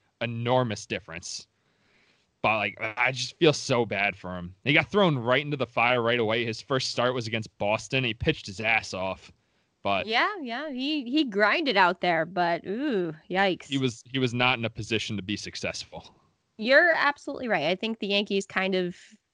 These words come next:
Speaker 2: uh, put him in that position, and, uh, who knows? He, he could have lived it. He could have lived up to the fight or the hype, but it was, uh,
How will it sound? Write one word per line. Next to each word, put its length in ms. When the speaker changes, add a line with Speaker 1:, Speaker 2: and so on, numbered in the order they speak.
Speaker 2:
uh, 80
put 240
him 120
in 120
that 180
position, 600
and, 540
uh, 500
who 160
knows? 320
He, 260
he 140
could 300
have 100
lived 220
it. 60
He 120
could 180
have 140
lived 160
up 140
to 100
the 80
fight 340
or 300
the 140
hype, 320
but 180
it 80
was, 300
uh, 560